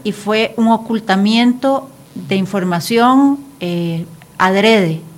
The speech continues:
¿verdad? Nos ocultaron la realidad a todo el país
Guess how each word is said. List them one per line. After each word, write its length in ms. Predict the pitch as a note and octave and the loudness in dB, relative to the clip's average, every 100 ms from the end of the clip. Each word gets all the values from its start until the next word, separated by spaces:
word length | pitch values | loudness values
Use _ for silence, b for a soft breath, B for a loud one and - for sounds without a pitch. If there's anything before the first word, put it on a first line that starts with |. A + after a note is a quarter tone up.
| - | -8
¿verdad? 300 | F3+ F#3 G3+ | -6 -2 0
Nos 220 | G3 G3 | -2 -4
ocultaron 680 | G3+ F3 G#3 G#3 A#3+ A#3 G#3+ | -6 -2 2 2 2 0 2
la 140 | G3+ | 2
realidad 720 | F3 F3+ F3 F3+ F#3 A3 C#4+ C#4+ B B B B B B | 2 0 0 0 2 4 2 -2 B B B B B B
a 160 | - G3 - - | -6 -6 -8 0
todo 260 | B3+ C#4+ | 4 6
el 100 | E4+ | 4
país 580 | - G#3+ G#3 B3+ D4 - | 2 0 0 -2 -6 -12